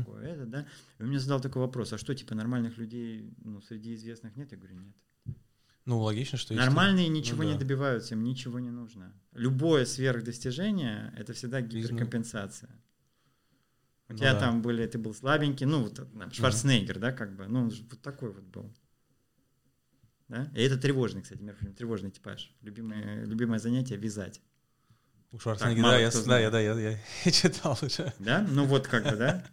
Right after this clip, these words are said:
Speaker 2: <laughs>
Speaker 1: Там
Speaker 2: Ну, а
Speaker 1: а
Speaker 2: чё?
Speaker 1: Ростропович, да, это тоже тревожный, боязнь публичных выступлений. Ну, вся жизнь Ростроповича — это публичные
Speaker 2: Мгм.
Speaker 1: выступления. И как любой тревожный, он там по четыре часа в
Speaker 2: Мгм.
Speaker 1: день на пиле волновиолончели, уже будучи абсолютно известным.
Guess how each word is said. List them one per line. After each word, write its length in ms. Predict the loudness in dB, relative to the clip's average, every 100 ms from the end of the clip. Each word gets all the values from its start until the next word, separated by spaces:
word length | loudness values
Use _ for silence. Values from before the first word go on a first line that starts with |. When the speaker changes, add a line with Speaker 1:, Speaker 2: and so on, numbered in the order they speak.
| _
Speaker 2:
<laughs> 600 | -4 -4 -6 -10 -16 -2
Speaker 1:
Там 140 | 4 6
Speaker 2:
Ну, 40 |
а 40 | 6
Speaker 1:
а 40 |
Speaker 2:
чё? 0 |
Speaker 1:
Ростропович, 720 | 4 4 4 4 2 2 2
да, 200 | 2 4
это 160 | 2 2
тоже 220 | 2 2
тревожный, 480 | 0 0 0 -2 -2
боязнь 360 | 2 4 4
публичных 460 | 2 -2 -2 -2 -8
выступлений. 540 | -10 -12 -6 -4 -4 -6
Ну, 120 | -8
вся 200 | -4 -4
жизнь 220 | -2 -4
Ростроповича — 640 | -4 -8 -12 -8 -6 -6 -8
это 80 | -14
публичные 460 | -16 -16 -16 -16
Speaker 2:
Мгм. 80 | -18
Speaker 1:
выступления. 600 | -12 -4 -2 -2 -4 -12 -18 _ _ _ _ -12
И 60 |
как 200 | -4 -2
любой 260 | 0 2 2
тревожный, 460 | 0 -2 0 2 0
он 80 |
там 180 | 0 -4
по 100 | -4
четыре 320 | -8 -2 -2 -2
часа 200 | 0 0
в 40 |
Speaker 2:
Мгм. 60 | 4
Speaker 1:
день 120 | 4
на 120 | 4
пиле 240 | 0 -4 -4
волновиолончели, 720 | -2 -2 -2 -2 -2 -2 -2
уже 180 | -2 -4
будучи 300 | -6 -8 -6
абсолютно 560 | -8 -6 -4 -4 -4 -6
известным. 560 | -6 -10 -10 -14 -16